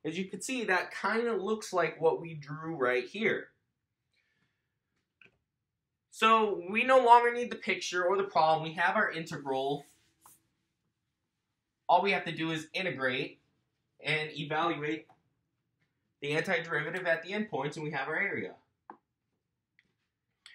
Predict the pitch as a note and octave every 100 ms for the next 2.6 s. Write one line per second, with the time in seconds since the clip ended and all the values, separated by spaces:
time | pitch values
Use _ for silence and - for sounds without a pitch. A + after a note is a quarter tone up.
0 | - _ _ _ _ _ _ - D3+ D#3
1 | D#3 D3+ G3 A3 A3 F#3+ F3+ D3+ C3+ C#3
2 | D3 C#3 C3 A#2+ B3 -